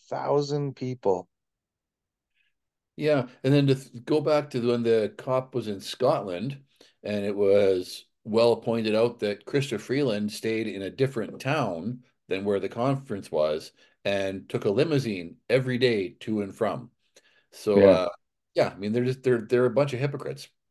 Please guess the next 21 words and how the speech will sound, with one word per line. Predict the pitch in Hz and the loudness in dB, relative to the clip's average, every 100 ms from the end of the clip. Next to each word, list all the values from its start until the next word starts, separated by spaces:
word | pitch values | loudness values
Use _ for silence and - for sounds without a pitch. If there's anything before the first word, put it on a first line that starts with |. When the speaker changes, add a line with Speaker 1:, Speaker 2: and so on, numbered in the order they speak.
| _ _ _ _ _ _ _ _ | _ _ _ _ _ _ _ _
Speaker 1:
See, | - - 175 | 2 8 8
this | 139 160 202 254 | 8 6 6 4
is | 190 175 | 0 2
what | 143 123 | 4 6
really | 123 123 | 6 4
bothers | 117 101 101 113 110 | 4 4 6 4 0
me | 117 | -2
about | 110 101 92 80 | 0 0 -2 -2
government, | 80 78 78 71 65 - - _ _ _ _ _ _ _ _ _ _ _ _ _ _ _ _ - | -4 -4 -8 -10 -14 -18 -20 _ _ _ _ _ _ _ _ _ _ _ _ _ _ _ _ 8
is | 135 123 - | 8 8 4
that | 131 123 107 _ _ _ _ _ _ _ _ _ _ - | 8 8 8 _ _ _ _ _ _ _ _ _ _ -4
they | 107 120 160 185 180 | 4 8 10 8 6
are | 139 139 131 123 - _ 110 - _ - | 6 8 8 4 0 _ -18 -18 _ 0
dictating | 156 - 147 135 127 | 0 2 2 2 -2
to | - 110 | 2 6
us | 104 98 - | 6 4 -2
that | 90 92 | -4 2
we | 110 | 2
have | 107 - | 2 0
to | - 104 98 95 95 | -4 -2 -2 -4 -4
make | 113 110 | -4 -4